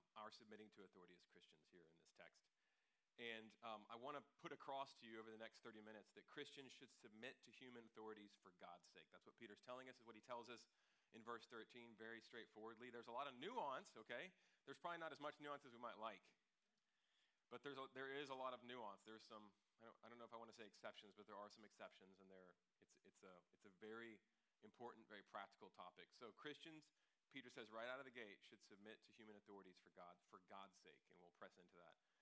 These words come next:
Um, so, and I want, I want us to be convinced, I'm more convinced now than ever after having spent time in this text this week, that, um, submission to human authority is submission to God. Once we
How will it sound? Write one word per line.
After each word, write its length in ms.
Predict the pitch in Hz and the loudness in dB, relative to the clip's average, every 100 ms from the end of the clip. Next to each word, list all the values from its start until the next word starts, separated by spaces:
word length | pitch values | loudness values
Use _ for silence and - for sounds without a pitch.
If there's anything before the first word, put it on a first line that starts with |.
| - _ - | -20 _ 0
Um, 240 | 104 92 82 _ _ _ - _ - | 0 0 -10 _ _ _ -20 _ -2
so, 320 | 147 131 123 - _ _ | 4 6 4 -2 _ _
and 80 | 131 | 6
I 80 | 135 | 8
want, 240 | 151 127 | 8 6
I 80 | 127 | 6
want 240 | 151 156 131 | 8 6 6
us 160 | 131 - | 2 0
to 80 | |
be 160 | 131 131 | -2 -2
convinced, 560 | 127 113 127 113 - - _ _ _ - | 0 2 2 2 -12 -18 _ _ _ 4
I'm 160 | 131 | 6
more 240 | 127 131 127 | 6 0 0
convinced 400 | 127 123 113 120 | 0 -2 0 4
now 160 | 120 | 4
than 80 | 113 | 4
ever 320 | 117 117 120 | 2 2 2
after 240 | 110 - 110 | 0 0 -2
having 160 | 110 | -2
spent 240 | - 113 120 | -6 -6 -2
time 160 | 113 | -2
in 80 | 113 | -2
this 80 | 101 - | -6 -4
text 240 | 110 - | -4 -4
this 160 | 107 120 | -8 -4
week, 160 | 120 120 _ - - _ 110 | -6 -8 _ -20 -20 _ 0
that, 240 | 117 110 107 | 4 4 4
um, 240 | 107 98 90 82 _ _ - | 2 2 -4 -14 _ _ -14
submission 400 | 120 131 127 131 | -2 -2 -2 -4
to 80 | 147 | -6
human 320 | - 135 127 | -4 -4 -2
authority 480 | 117 123 120 113 107 127 | -4 0 0 -2 -6 2
is 240 | 139 127 - | 2 2 -6
submission 480 | 123 113 110 - 92 101 | -8 -6 -4 -4 -10 -12
to 80 | |
God. 240 | 90 87 73 _ _ _ _ - | -10 -10 -10 _ _ _ _ -4
Once 160 | |
we 80 | 123 | -4